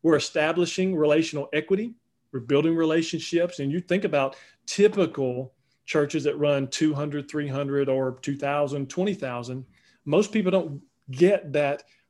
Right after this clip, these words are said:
relationship and personal conversation with the pastor, but you can do that if you have this upfront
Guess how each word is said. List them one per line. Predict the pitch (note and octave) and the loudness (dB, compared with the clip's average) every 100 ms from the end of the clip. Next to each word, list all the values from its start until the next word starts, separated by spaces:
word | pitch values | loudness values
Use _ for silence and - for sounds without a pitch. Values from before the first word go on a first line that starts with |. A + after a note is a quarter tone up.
| - | -2
relationship | C#3+ C#3+ D#3+ D#3+ D3+ - D#3 D3 - | 4 6 4 2 -6 -2 0 0 -4
and | C3 | -8
personal | - D3+ C#3 C3+ | -2 -2 0 -6
conversation | D3 C#3 B2 C#3 - B2 | -4 -4 -2 -4 -4 -8
with | |
the | A#2+ | -8
pastor, | - G3+ F#3+ - | -6 -6 -6 -6
but | C#3 C3 | -6 -6
you | C3+ | -8
can | C#3 C3 | -6 0
do | E3+ | 0
that | E3+ C3+ | 2 0
if | B2 C3+ | -2 -6
you | B2+ | -4
have | C#3 | -2
this | C3+ A#2+ | -2 -6
upfront | - D3 - D3+ C#3 | -2 -2 -2 -6 -4